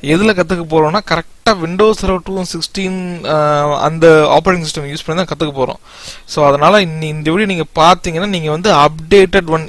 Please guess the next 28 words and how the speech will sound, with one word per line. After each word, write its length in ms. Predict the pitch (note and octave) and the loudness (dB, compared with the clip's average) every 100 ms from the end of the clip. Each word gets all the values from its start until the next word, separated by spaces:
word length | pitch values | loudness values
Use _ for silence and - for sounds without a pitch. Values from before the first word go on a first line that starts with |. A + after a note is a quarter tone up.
| - - | -12 -4
கரண்ட் 340 | F3+ F3 G#3 G#3+ | 2 4 2 0
ட்ரெண்ட் 240 | F#3+ F#3 G#3 | -2 0 0
இன்னைக்கு 420 | F#3 E3 F#3 E3 | -2 -2 -2 -2
என்ன 280 | E3+ A3+ A3+ | 0 0 0
இருக்கோ 260 | F3+ G#3+ A#3+ | 2 0 2
அதான் 240 | - C#3+ F3+ | 2 2 2
நீங்க 340 | F3 D3 D3 | 0 -2 -2
பாத்துட்டு 20 | |
இருக்கீங்க. 480 | D3 C#3+ B2+ C3 B2 - - - - - - - | -2 -4 -8 -10 -12 -16 -20 -18 -18 -18 -18 -12
சரிங்களா? 380 | D3 C3+ C#3 D3 - - - - - - - - - - | -8 -2 0 0 -2 -18 -20 -20 -20 -20 -20 -20 -20 -10
So, 100 | C3 B2+ B2+ B2+ B2+ B2+ | -8 -6 -6 -6 -8 -8
நெக்ஸ்ட் 560 | C3 C#3 - - C#3 - - - - _ _ _ - | -8 -8 -8 -2 -2 -4 -14 -20 -20 _ _ _ -14
ஏன்னா, 520 | - C3 D#3 A3+ G3+ D3+ - - - - - | -10 -4 0 0 -2 -6 -14 -20 -20 -20 -18
என்ன 420 | E3+ D#3 A3+ C#4 B3+ | -2 -2 0 -4 -4
கத்துக்க 300 | D#3 - G3 | -2 0 0
போறோம், 420 | D#3+ C#3 B2 - | 0 -4 -4 -6
இந்த 200 | D#3 F3+ | -4 0
வீடியோல 440 | D#3+ D3 G#3 G3 F#3+ | 0 0 2 2 2
நீங்க 180 | G#3 D#3 | 0 -4
என்ன 180 | C#3+ | -4
கத்துக்க 400 | F3+ - D3 B2+ B2+ | -4 -2 -4 -4 -8
போறீங்க 260 | C3 C3 A#2 - - - - - | -6 -8 -8 -12 -20 -20 -20 -12
அப்படின்னா, 440 | - B2 A#2+ C3+ G#3 - | -8 -8 -4 0 0 0
ஃபர்ஸ்ட் 360 | E3+ E3+ - A#3+ | 0 0 0 0
வந்து 440 | F#3 C3 C3 F3+ - - - | 0 0 0 -2 -2 -8 0
PowerShell-னா 920 | D3+ F#3+ B3 - - E3+ C#3+ F3+ G#3 | 2 4 2 2 0 0 0 0 0
என்ன 320 | C#3+ D3 C#3+ | -2 0 0
அப்படிங்கிறது 300 | C3 C3 C#3 | 0 -2 -4